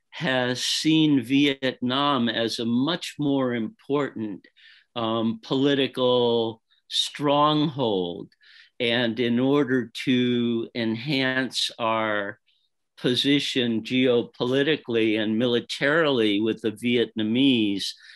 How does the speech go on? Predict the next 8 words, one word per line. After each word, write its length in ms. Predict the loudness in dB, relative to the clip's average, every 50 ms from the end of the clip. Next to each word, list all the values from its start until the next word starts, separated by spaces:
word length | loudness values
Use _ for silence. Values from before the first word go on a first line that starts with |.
| -18 _ -6
I 140 | -4 -4 -4
think, 440 | -2 -2 0 2 2 0 -2 -4 -8 -6
um, 580 | -4 -2 -2 -2 -2 -2 -4 -4 -4 -4 -4 -4
the 100 | -4 -2
U 260 | 0 2 2 4 4
S 220 | 2 2 0 -2
Congress 720 | -6 -4 -2 -2 0 0 0 0 0 0 -2 -2 -2 -2 -2
has, 500 | -4 -4 -4 -2 -2 -2 -2 -2 -4